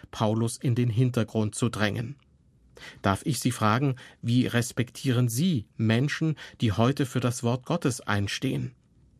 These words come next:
Wenn ich höre, wie ein Christ kritisiert wird, dann weiß ich, dass dies oft aus Eigennutz und um der eigenen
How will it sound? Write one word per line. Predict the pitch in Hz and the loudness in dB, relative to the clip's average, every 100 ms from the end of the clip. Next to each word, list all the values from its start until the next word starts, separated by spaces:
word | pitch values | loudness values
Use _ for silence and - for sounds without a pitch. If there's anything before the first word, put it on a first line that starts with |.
| - - - - | -20 -20 -18 0
Wenn | 135 | 2
ich | 135 - | 2 4
höre, | 226 175 127 | 4 4 0
wie | 143 | 0
ein | 135 127 | 0 -2
Christ | - 165 - | -2 -2 -2
kritisiert | - 127 123 107 117 190 - | -2 -2 0 -4 0 0 0
wird, | - 95 - - _ - | -2 -4 -6 -18 _ 0
dann | 98 98 | 0 4
weiß | 98 120 151 | 2 2 0
ich, | 175 - - - | -4 -6 -8 -2
dass | 113 | 0
dies | - 127 - - | 2 -2 -2 -2
oft | 107 - - | -2 -2 -2
aus | 127 - | -2 0
Eigennutz | - 180 139 107 104 - - - | -2 0 0 2 0 -2 -8 2
und | 151 170 - - - | 2 2 -4 -16 -2
um | 120 | 2
der | 110 - | 2 2
eigenen | 113 113 117 127 | 2 2 2 0